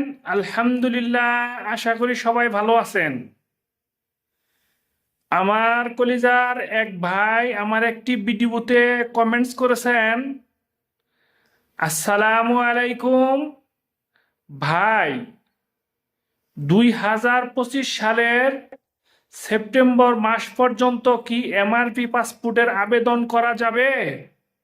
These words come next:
আমি এই কলিজার ভাইয়ের কমেন্টসের প্রশ্নের উত্তরে জানাতে চাই, হ্যাঁ প্রবাসী ভাই, টেনশনের কোনো কারণ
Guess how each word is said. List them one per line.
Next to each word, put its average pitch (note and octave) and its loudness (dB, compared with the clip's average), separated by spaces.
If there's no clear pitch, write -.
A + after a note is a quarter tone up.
আমি G3+ 2
এই A#3 2
কলিজার B3 0
ভাইয়ের A3+ 0
কমেন্টসের A#3 2
প্রশ্নের B3 -2
উত্তরে A#3+ 0
জানাতে A3+ -2
চাই, A3+ 0
হ্যাঁ G#3+ 0
প্রবাসী G#3 -2
ভাই, G#3 0
টেনশনের A#3 2
কোনো A#3+ -2
কারণ A#3 0